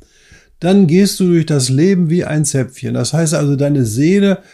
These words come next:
macht dir dann keine Bremsschuhe hin und sagt, „Hey, das geht so nicht weiter“, sondern die Seele hat, „Ja, prima, ich komme durch die Welt und ich bin froh damit,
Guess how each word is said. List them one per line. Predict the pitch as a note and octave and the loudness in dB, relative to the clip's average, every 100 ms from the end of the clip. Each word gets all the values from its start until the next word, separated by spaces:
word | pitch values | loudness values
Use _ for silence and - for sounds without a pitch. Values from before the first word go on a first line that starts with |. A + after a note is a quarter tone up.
| _ - | _ -6
macht | E3 C#3+ | -4 -2
dir | E3+ | -2
dann | D#3 C#3+ C#3+ | 0 0 0
keine | - F3 G#3+ G#3 | -2 0 2 2
Bremsschuhe | D#3 C3 C#3 D#3 D#3+ - - G3+ G3+ | 2 0 0 0 0 -4 -2 0 2
hin | F3 F#3 | 4 2
und | E3 D#3 | 2 0
sagt, | E3 D#3+ - | 0 -2 -6
„Hey, | D3+ E3+ F#3+ F#3+ F#3+ | -4 -2 0 0 0
das | E3+ C#3 | 0 -2
geht | D#3 D3 | -2 -2
so | C#3+ C3 | -2 -2
nicht | A#2 F2+ | -2 -4
weiter“, | B2 G#3+ | -4 -2
sondern | G3+ D#3 | -2 0
die | D3 | 0
Seele | D#3 D3+ | 0 -2
hat, | C#3+ C3+ | -4 -4
„Ja, | F3 G#3 F#3+ E3+ _ _ _ - | -2 -2 -4 -8 _ _ _ -8
prima, | D#3 G#3+ G#3+ F#3 F#3 F#3 F3 - - - - | 0 4 4 6 4 4 2 -2 -14 -20 -6
ich | E3 C3+ | -4 -4
komme | - F3+ F3+ | -2 0 2
durch | D#3 D3+ | 2 0
die | - B2 | 0 -4
Welt | D#3+ F#3 F#3+ | -2 0 0
und | D3 | 0
ich | E3 C3 | 0 0
bin | E3+ C3+ | -2 -4
froh | A2 C#3 F3 G#3+ | -4 -2 0 2
damit, | F3+ E3 E3 D#3+ | 2 0 0 -4